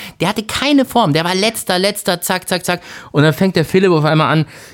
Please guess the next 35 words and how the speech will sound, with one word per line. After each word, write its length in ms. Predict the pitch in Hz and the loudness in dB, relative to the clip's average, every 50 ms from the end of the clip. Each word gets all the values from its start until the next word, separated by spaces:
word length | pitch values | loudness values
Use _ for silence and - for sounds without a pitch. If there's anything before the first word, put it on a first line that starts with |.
| - _ | -10 _
ja, 320 | 98 113 117 117 110 98 - | -4 -2 -2 -2 -2 -4 -2
also 220 | - 101 92 101 | -4 -4 -2 -2
er 220 | 98 - 92 98 104 | -2 -2 -4 -4 -4
hat 140 | 113 - - | -2 0 0
da 100 | 107 - | 0 2
irgendwie, 560 | - 113 131 156 165 135 - - 120 120 120 | 2 2 4 4 2 2 2 2 4 4 4
er 80 | 107 | 2
hat 80 | 107 - | 0 -2
das 120 | 104 95 - | -2 -4 -4
jetzt 140 | 104 - - | -6 -6 -4
analysiert 760 | - 92 90 92 92 92 90 - - 123 170 208 208 202 - | -2 -2 0 0 0 -2 -2 0 0 2 2 2 0 -2 -2
und, 360 | - 110 110 107 107 104 - - | 0 2 2 2 2 0 -2 -4
ähm, 280 | 104 98 98 104 - _ _ | -2 0 0 -2 -4 _ _
<clears throat> 240 | - 170 151 120 113 - | 2 2 2 2 0 -2
also 240 | 95 104 107 101 | -4 -2 -2 0
heute 580 | 104 113 113 135 - 151 143 131 127 127 120 - - - _ _ - - - _ _ - - - 147 | 0 0 0 0 0 0 2 2 2 2 0 -2 -4 -8 _ _ -20 -20 -20 _ _ -20 -20 -20 -12
fängt 240 | - - 156 165 156 | -6 -4 -4 -2 -2
er 100 | 165 147 | -4 -4
an, 120 | 147 151 | -2 -2
ja, 100 | 127 131 | -2 -2
er 100 | 139 135 | -2 -4
hat 100 | 139 135 | -4 -4
es 100 | 127 123 | -4 -4
analysiert 480 | 92 120 117 110 110 107 104 160 180 185 | -2 -2 0 0 0 -2 -2 -2 -2 0
und 100 | 127 113 | 0 0
wir 80 | 110 127 | 0 2
haben, 380 | 139 139 127 117 123 120 - - | 0 0 2 2 0 0 0 -6
wir 160 | 120 - 135 | -2 -2 0
haben 80 | 123 | 0
uns 140 | 123 117 - | 0 -2 -2
beide 240 | - 117 127 135 127 | -2 -2 0 0 0
angeguckt, 380 | 120 143 160 151 165 156 135 - | 0 0 -2 -2 -4 -6 -2 0
Sascha 320 | 123 123 139 - 156 143 | 0 0 2 2 0 2
und 80 | 131 131 | 2 2
ich, 180 | 135 147 - | 0 -2 -4